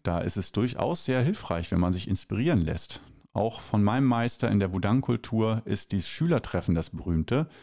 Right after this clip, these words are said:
ga-, ein ganz, ganz wichtiger Aspekt, dass zu einer Frage jeder Schüler etwas sagt.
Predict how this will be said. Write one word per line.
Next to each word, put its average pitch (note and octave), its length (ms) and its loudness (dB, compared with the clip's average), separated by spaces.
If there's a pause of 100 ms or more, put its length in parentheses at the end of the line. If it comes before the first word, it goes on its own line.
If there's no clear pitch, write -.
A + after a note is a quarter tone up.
(120)
ga-, F#2+ 120 0
ein G2 140 2
ganz, B2+ 360 0
ganz A#2+ 260 0
wichtiger G#2 380 0
Aspekt, - 540 -6
dass - 200 -6
zu - 100 -6
einer C3+ 320 2
Frage G2 460 -2
jeder B2+ 480 0
Schüler G#2 400 0
etwas - 320 -4
sagt. E2 420 -4